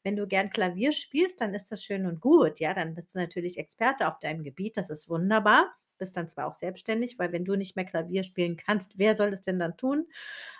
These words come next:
Ähm, aber dazu gehört natürlich auch ein gewisses Marketing, dass man dich überhaupt zum Beispiel als Pianisten wahrnimmt, ja? Und, ähm, ja,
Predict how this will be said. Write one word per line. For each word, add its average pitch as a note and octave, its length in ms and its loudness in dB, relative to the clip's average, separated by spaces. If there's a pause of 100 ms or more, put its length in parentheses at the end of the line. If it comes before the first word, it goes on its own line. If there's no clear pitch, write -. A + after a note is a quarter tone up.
Ähm, A3 460 4
aber G#3+ 320 4
dazu G#3 340 -2
gehört G#3+ 280 4
natürlich A#3+ 500 2
auch A3+ 80 4
ein A3+ 160 2
gewisses A#3 540 -2
Marketing, A#3 680 2
dass F#3 220 -6
man G#3 140 -4
dich B3 200 -6
überhaupt G3+ 600 -4
zum A3 180 -6
Beispiel F3+ 420 -2 (240)
als G#3 200 0
Pianisten A#3+ 800 4 (220)
wahrnimmt, F3+ 1000 2 (100)
ja? G#3 340 2 (440)
Und, B3 420 6
ähm, A#3 300 6 (380)
ja, D#4+ 340 8